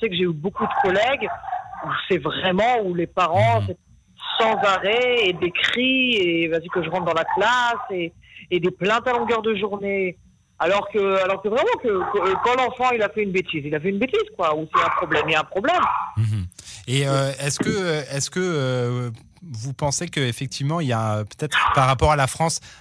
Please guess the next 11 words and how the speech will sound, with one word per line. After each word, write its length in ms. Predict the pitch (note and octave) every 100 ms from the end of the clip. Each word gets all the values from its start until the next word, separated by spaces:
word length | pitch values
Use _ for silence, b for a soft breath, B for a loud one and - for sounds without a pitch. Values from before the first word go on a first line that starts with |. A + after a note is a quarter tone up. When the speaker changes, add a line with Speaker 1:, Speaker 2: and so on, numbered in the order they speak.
| -
Speaker 2:
un 80 | B2
manque 260 | D#3 -
de, 480 | D3 B2 B2+ B2 A#2
de 180 | A#2 B2+
respect ? 560 | B2 D3+ C#3+ - D3 C#3+
C'est-à-dire, 280 | A#2+ A2+
moi, 100 | A#2
je 100 | A#2
me 80 | A#2+
souviens, 520 | A2+ B2 B2 B2+ C3+
euh, 120 | A2+